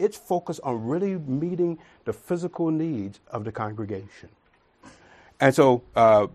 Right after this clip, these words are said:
you see that, uh, all spiritual gifts are seen as ministry. We won't look at that, but diakonos involves work that is performed to advance God's plan and purposes. Now notice you see that saints are perfected for this purpose in Ephesians, the fourth chapter, and verse twelve.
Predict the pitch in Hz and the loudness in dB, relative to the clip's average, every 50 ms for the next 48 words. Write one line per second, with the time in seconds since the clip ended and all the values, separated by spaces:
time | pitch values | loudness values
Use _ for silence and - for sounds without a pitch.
0 | _ - 135 135 123 - 151 139 123 113 - - 117 107 95 - - 127 147 180 | _ -4 -2 -2 0 2 2 2 2 0 0 2 2 2 2 4 6 6 6 6
1 | - - - 151 127 123 - 127 107 107 117 123 120 - 110 - - - 156 165 | 6 4 4 4 4 4 4 0 2 2 2 0 0 -2 -6 -2 2 4 6 6
2 | 160 127 113 - - 104 113 107 - 107 107 107 101 98 101 - - 110 113 123 | 6 4 2 0 0 0 0 0 0 -2 -4 -4 -4 -4 -6 -6 -6 -6 -6 -6
3 | 127 - - - 117 107 - 127 131 123 123 104 - 117 127 143 - 113 104 104 | -8 -12 -12 -10 -10 -8 -2 -2 -2 -2 -2 -4 -2 -2 -4 -2 -2 -2 -2 -2
4 | 107 - 113 101 107 123 127 135 156 - - 139 120 110 110 110 - 120 107 101 | -2 -2 -4 0 4 6 6 6 6 4 2 0 2 0 0 0 -2 -4 -2 0
5 | 107 104 101 101 104 104 - 110 107 117 127 127 - 120 107 101 101 - - 113 | 2 2 2 2 0 -4 -6 -2 0 0 0 0 0 -4 -4 -4 -4 -4 -4 -4
6 | 107 - 117 113 110 107 107 110 110 - - - _ _ - 139 117 107 104 113 | -4 -2 -4 -4 -2 -2 -2 -4 -6 -8 -12 -20 _ _ -2 0 0 0 0 -2
7 | 113 113 110 110 - 113 107 98 98 98 - - - 104 98 98 92 98 95 - | -2 -2 -4 -6 -4 -2 -2 -2 -2 -2 -6 -10 -10 -8 -8 -6 -6 -8 -8 -4
8 | - 107 107 - 107 - - 95 92 107 - - - - - - 156 147 160 185 | -2 -2 -2 -2 -6 -10 -10 -12 -12 -12 -18 -20 -20 -18 -8 -2 2 4 4 6
9 | 196 151 127 - 135 131 - 147 139 123 113 - - 139 135 139 - 123 107 - | 4 4 0 0 -4 -2 -2 0 0 0 -2 -2 -2 -2 -2 0 -2 -2 -4 -2
10 | 117 104 - - 127 127 - 113 101 - - 101 98 104 - - - 120 120 - | -4 -4 0 0 0 0 -2 -6 -8 -6 -6 -6 -6 -6 -6 -2 -2 -2 -2 -2
11 | 107 98 98 101 104 104 - _ - 117 104 - 143 143 135 - 113 107 - 92 | -6 -8 -6 -6 -6 -6 -8 _ -8 -8 -6 -2 -2 -4 -2 -4 -6 -6 -8 -8
12 | - - 120 117 - - 123 107 - - 107 92 95 98 101 98 - - - 113 | -2 -2 -2 -2 0 2 2 2 2 0 -2 -6 -6 -6 -8 -8 -8 -10 -8 -2
13 | 110 107 101 92 95 110 | -2 0 0 -2 -4 -10